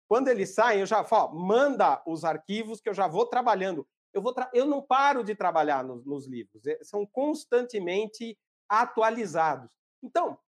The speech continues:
as decisões que eu deixo lá é porque elas ainda têm pertinência e justificam o, o que hoje se faz. E, às vezes, se justificam muito mais.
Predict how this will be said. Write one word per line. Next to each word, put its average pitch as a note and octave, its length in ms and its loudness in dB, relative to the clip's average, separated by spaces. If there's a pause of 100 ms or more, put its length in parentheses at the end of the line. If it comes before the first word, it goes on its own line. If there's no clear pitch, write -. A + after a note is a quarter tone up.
(120)
as C#4 120 0
decisões A3 500 -2
que G#3+ 80 -6
eu F#3+ 60 -4
deixo G3 280 -4
lá G#3 160 4
é B3+ 40 -2
porque - 260 -8
elas D4+ 300 -2
ainda A#3+ 300 -2
têm G3+ 200 -4
pertinência E3+ 680 -4
e A3+ 40 -8
justificam G#3 920 -6 (260)
o, G3+ 300 0
o A3 40 -2
que A#3 200 -4
hoje A3 420 6
se - 180 -8
faz. C3+ 280 -4
E, C4+ 80 -2
às C#4+ 160 0
vezes, F#3+ 400 -6 (220)
se E4+ 160 -12
justificam B3 760 -8 (400)
muito G#3+ 380 -4
mais. C#3+ 220 -4